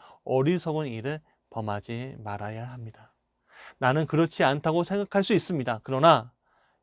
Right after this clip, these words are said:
여전히 버리지 못하는 잘못된 습관, 어리석은 결정들,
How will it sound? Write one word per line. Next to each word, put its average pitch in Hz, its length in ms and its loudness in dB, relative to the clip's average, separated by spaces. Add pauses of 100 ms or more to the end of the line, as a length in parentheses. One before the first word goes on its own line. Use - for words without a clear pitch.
(120)
여전히 113 540 -8
버리지 120 380 -10
못하는 117 480 -10
잘못된 113 380 -10
습관, 113 600 -6 (760)
어리석은 117 520 -4
결정들, 110 760 -12